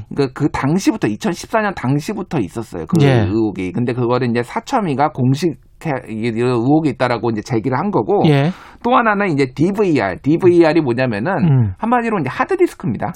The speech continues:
Speaker 2: 카드디스크.
Speaker 1: 예, 예.
Speaker 2: 예.
Speaker 1: 디지털 비디오 리코더.
Speaker 2: 예.
Speaker 1: 그러니까, 그러니까 뭐냐면
Speaker 2: 배 안에 있는 하드디스크.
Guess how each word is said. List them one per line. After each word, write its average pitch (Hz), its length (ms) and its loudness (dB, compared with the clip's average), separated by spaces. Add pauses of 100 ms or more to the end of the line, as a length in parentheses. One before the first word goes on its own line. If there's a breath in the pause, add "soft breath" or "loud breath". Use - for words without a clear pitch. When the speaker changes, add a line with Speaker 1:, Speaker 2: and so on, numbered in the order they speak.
Speaker 2:
카드디스크. 160 640 2 (180)
Speaker 1:
예, 131 180 2
예. 120 80 4
Speaker 2:
예. 135 80 6
Speaker 1:
디지털 226 840 2
비디오 165 560 4
리코더. 120 580 -2 (100)
Speaker 2:
예. 131 380 4
Speaker 1:
그러니까, 165 240 -2
그러니까 156 240 0
뭐냐면 143 140 0
Speaker 2:
배 175 160 4
안에 220 220 4
있는 180 280 4
하드디스크. 156 720 2